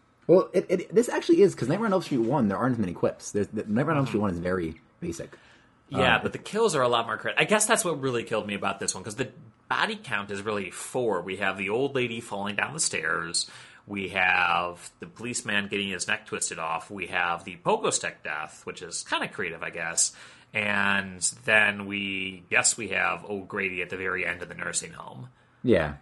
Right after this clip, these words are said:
Speaker 2: And that's about it. None of them, like, really stand out. None of them are really memorable. And I don't know, I guess I see my slasher films just to see people getting creative, killed in creative ways.
Speaker 1: Well, that's why part of me wonders,
Speaker 2: Uh-huh.
Speaker 1: like, 'cause it, it said that they did some reshoots to make it more gory.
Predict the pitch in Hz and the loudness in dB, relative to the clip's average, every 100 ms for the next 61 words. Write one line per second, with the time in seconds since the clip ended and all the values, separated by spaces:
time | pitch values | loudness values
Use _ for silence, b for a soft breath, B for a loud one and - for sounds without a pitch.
0 | _ - 139 160 175 170 147 110 87 98 | _ -14 -6 -2 0 2 2 -2 -4 -8
1 | 143 160 156 117 98 98 117 104 - 101 | -6 -6 -6 -6 -6 -6 -4 -2 -4 -6
2 | 104 104 107 95 113 110 110 104 87 90 | -8 -6 -6 -8 -10 -12 -10 -8 -6 -4
3 | 104 101 90 98 101 107 104 104 143 139 | -2 -2 -4 -4 -4 -2 -2 -2 -2 0
4 | 107 127 147 143 139 110 98 98 85 - | 0 2 2 2 0 -2 -2 -2 -2 -6
5 | 92 82 - 87 - - 92 - - 82 | -10 -12 -10 -8 -6 -6 -8 -10 -12 -10
6 | 87 85 87 87 87 92 87 85 78 78 | -10 -6 -4 -4 -8 -10 -10 -8 -8 -8
7 | 85 80 82 - - 170 202 294 - 196 | -10 -10 -8 -8 2 6 6 4 4 4
8 | 170 120 120 117 - 110 98 - 123 117 | 4 4 4 4 4 2 2 -2 -4 -4
9 | - 135 160 185 185 151 143 113 98 104 | -2 0 2 2 4 2 2 2 2 2
10 | - 127 - 98 82 90 92 87 117 170 | 0 -2 0 -2 -2 -2 0 2 0 0